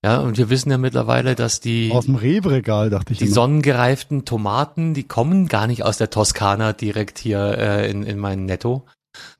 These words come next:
Speaker 1: sondern die kommen unter Umständen ganz gerne aus Fernost, die Dosentomaten. Also es ist der Wahnsinn.
Speaker 2: Ja.
Speaker 1: Und an, an, an solchen Tragödien, nennen wir es einfach mal, wird es halt immer wieder ganz klar, was für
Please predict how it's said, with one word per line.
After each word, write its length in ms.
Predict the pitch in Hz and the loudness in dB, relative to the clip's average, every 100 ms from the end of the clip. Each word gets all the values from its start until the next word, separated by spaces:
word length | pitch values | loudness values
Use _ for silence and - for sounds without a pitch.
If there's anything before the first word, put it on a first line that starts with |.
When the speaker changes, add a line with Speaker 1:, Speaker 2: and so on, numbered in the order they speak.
| _ | _
Speaker 1:
sondern 240 | - 117 | -4 -2
die 80 | 117 113 | -2 -2
kommen 400 | 123 123 135 139 | 2 2 2 0
unter 280 | 131 131 - | -2 0 0
Umständen 540 | 131 - 135 127 147 | 0 2 0 2 2
ganz 260 | 120 123 - | 2 2 2
gerne 300 | 117 123 127 | 2 4 2
aus 160 | 123 | 0
Fernost, 560 | - 135 143 147 - - - - 127 127 113 _ _ - | 2 2 2 0 -4 -10 -16 -14 -16 -14 -14 _ _ -12
die 80 | 104 | -10
Dosentomaten. 840 | 110 98 101 92 92 90 - 95 _ _ _ _ - - _ _ _ _ _ _ _ _ _ | -6 -6 -4 -4 -4 -6 -8 -16 _ _ _ _ -20 -20 _ _ _ _ _ _ _ _ _
Also 140 | - 98 | -4 -2
es 80 | 90 | 0
ist 180 | 117 - | -2 -2
der 80 | |
Wahnsinn. 320 | 92 95 113 92 | 0 2 2 0
Speaker 2:
Ja. 40 | 101 | -2
Speaker 1:
Und 140 | 107 | -4
an, 200 | 123 117 | -2 0
an, 260 | 120 123 120 | 0 0 0
an 160 | 107 | -2
solchen 480 | 104 120 127 135 127 - | 2 0 0 -4 -4 -6
Tragödien, 560 | 120 113 120 135 160 151 | -2 0 2 4 2 0
nennen 160 | 143 | -2
wir 40 | 147 | -2
es 80 | 139 | -4
einfach 220 | 131 135 | -6 -2
mal, 200 | 147 135 | -2 0
wird 200 | 131 - | -2 -2
es 80 | 131 | -4
halt 200 | 131 123 | -4 -2
immer 200 | 123 131 | -2 0
wieder 160 | 131 | 0
ganz 240 | 127 117 - | 0 -2 -2
klar, 200 | 123 123 | -2 -2
was 140 | 117 | -4
für 280 | - 113 - | -6 -6 -6